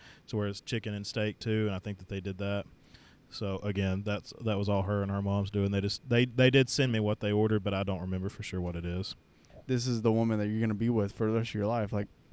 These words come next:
Speaker 2: how do you feel? Like, how do you feel about that?
Speaker 1: <sighs> Well, I mean, as far as that goes, obviously I'm, I'm, like, super just, I don't know, I guess you could say at peace just 'cause I know that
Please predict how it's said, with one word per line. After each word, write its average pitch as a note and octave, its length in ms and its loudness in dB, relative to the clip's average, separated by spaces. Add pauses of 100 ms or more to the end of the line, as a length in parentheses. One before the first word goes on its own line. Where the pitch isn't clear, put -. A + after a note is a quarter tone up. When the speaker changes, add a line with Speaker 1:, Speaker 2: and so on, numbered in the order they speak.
(120)
Speaker 2:
how A#2+ 60 0
do C#3 60 4
you C#3+ 60 2
feel? A#2 520 0 (240)
Like, G#2 160 -6
how A#2 80 6
do C3+ 60 8
you B2+ 40 6
feel C#3+ 180 4
about G#2 220 -2
that? - 220 -6 (200)
Speaker 1:
<sighs> - 80 -10 (840)
Well, F3+ 180 10
I D#3 120 8
mean, C#3+ 260 8 (840)
as D3 160 4
far F#3+ 180 6
as B2 100 4
that C#3 180 6
goes, A#2 240 2
obviously A2+ 480 2
I'm, G#2+ 280 -2 (120)
I'm, G2+ 560 0
like, G2+ 240 -6 (160)
super G#2+ 580 0 (480)
just, - 460 -8 (1120)
I A2+ 60 -4
don't A2+ 80 0
know, G#2+ 60 4
I G#2+ 60 2
guess A2+ 220 0
you G#2+ 40 -6
could G2+ 120 -4
say G2+ 160 -2
at F#2 140 -4
peace G#2+ 340 -2
just - 180 -6
'cause G#2 160 -2
I G2 120 0
know G2+ 240 2
that F#2+ 260 -2